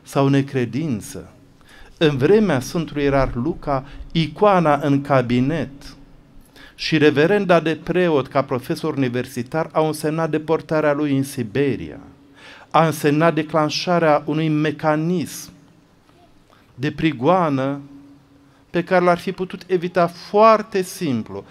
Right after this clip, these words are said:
doar nemai mărturisind pe Dumnezeu în chip atât de vădit.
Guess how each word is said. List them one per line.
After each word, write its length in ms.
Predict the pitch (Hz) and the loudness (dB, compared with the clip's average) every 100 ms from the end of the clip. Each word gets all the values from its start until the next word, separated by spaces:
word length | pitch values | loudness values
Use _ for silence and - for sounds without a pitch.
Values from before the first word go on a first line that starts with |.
| - - 147 | -20 -18 -6
doar 360 | 135 175 214 - | 4 6 6 2
nemai 680 | 196 185 185 202 254 226 226 | -2 2 6 8 8 6 6
mărturisind 840 | 214 208 175 202 190 180 - 202 180 | 4 2 0 -4 -2 -6 -6 -6 -4
pe 160 | 180 | -4
Dumnezeu 520 | 160 160 156 147 175 175 - - | -2 -2 -2 0 0 -2 -6 2
în 160 | 196 | 2
chip 220 | 185 214 | 2 2
atât 360 | 202 196 226 196 | 2 2 0 2
de 100 | 185 | 4
vădit. 540 | 175 180 143 117 101 | 4 2 2 -4 -4